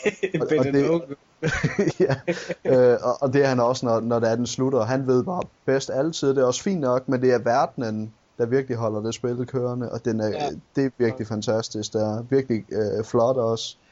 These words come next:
Speaker 2: Øh, men, men altså lidt for mange random battles og sådan noget, men, men stadigvæk, øh, jeg, jeg har virkelig lagt mange timer i det. Og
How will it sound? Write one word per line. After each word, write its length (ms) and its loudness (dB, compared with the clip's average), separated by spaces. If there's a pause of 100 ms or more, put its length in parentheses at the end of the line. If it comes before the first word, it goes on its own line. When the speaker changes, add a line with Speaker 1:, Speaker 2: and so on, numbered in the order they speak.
(300)
Speaker 2:
Øh, 340 2
men, 240 0
men 140 2
altså 220 2
lidt 180 4
for 80 -2
mange 320 2
random 260 0
battles 300 -4
og 80 -8
sådan 100 -4
noget, 140 -2
men, 160 -2
men 100 0
stadigvæk, 580 2
øh, 360 -2
jeg, 140 0
jeg 180 4
har 80 0
virkelig 300 0
lagt 420 -2 (460)
mange 240 0
timer 340 2
i 100 2
det. 120 -4
Og 80 -6